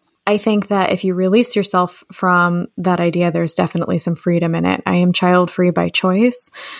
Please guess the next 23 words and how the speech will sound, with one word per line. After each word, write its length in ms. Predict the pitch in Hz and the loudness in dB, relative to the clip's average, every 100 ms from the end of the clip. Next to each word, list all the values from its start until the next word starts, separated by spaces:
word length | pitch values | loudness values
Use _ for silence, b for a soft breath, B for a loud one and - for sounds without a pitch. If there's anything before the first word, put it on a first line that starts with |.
| B B - | B B 0
Both 300 | 185 165 - | 2 2 -2
of 260 | 180 160 - | -2 -2 -2
my 760 | 175 170 165 170 170 175 180 - | 0 2 0 0 0 0 -2 -4
partners 520 | - 175 185 180 180 - | -2 0 2 2 2 0
choose 280 | 180 170 - | -2 -2 -2
to 100 | 180 | 0
be 480 | 180 180 180 180 - - | 2 4 2 0 -6 -4
child-free, 800 | 180 180 185 - 190 190 196 185 B B B B B | 0 2 2 2 2 4 2 0 B B B B B
but 300 | 175 185 180 | -2 0 0
I 140 | - 180 | -2 -2
have 580 | 170 185 175 175 170 - | 2 4 4 4 0 -4
been 300 | 175 170 170 | 0 0 2
in 180 | 180 170 | 2 2
relationships 720 | 175 170 170 - 170 180 - | 2 2 0 0 -2 -2 -2
with 160 | 175 - | -4 -2
partners 380 | - 180 175 | -4 0 -2
in 140 | 160 170 | 0 -2
the 60 | |
past 360 | 170 170 190 - | -2 -2 -2 -2
who 80 | 175 | -2
have 180 | 180 170 | -2 -2
had 200 | 170 - | -4 -2
children 480 | 165 175 226 294 | -2 2 2 0